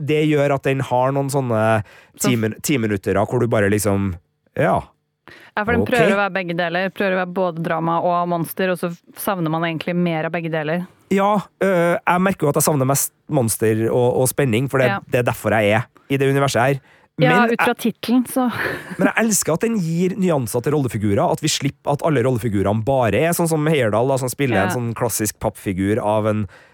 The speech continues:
Speaker 1: eh, douchey militærleder. Jeg liker jo at vi, vi blir bedre kjent med dem, og, og at når da de er i fare,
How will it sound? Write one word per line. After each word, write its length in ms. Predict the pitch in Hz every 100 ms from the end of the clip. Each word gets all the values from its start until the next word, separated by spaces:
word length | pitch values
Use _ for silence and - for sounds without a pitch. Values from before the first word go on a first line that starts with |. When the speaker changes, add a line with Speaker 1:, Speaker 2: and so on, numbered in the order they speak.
| _
Speaker 1:
eh, 240 | 120 117 113
douchey 460 | 117 117 104 - 107
militærleder. 720 | 107 101 90 90 87 85 185 - - -
Jeg 80 | 165
liker 380 | 190 190 - 110
jo 60 |
at 120 | 143
vi, 160 | 180 196 -
vi 240 | 165 175
blir 340 | 151 143 151
bedre 320 | 147 156 117 120
kjent 240 | 123 131
med 140 | 143 127
dem, 120 | 107
og, 200 | 127 - -
og 140 | 139
at 100 | 143 -
når 360 | 135 131 139 160
da 160 | 127 120 123 - _ _ -
de 100 | 139
er 160 | 127
i 80 | 131
fare, 540 | - 131 127 98 131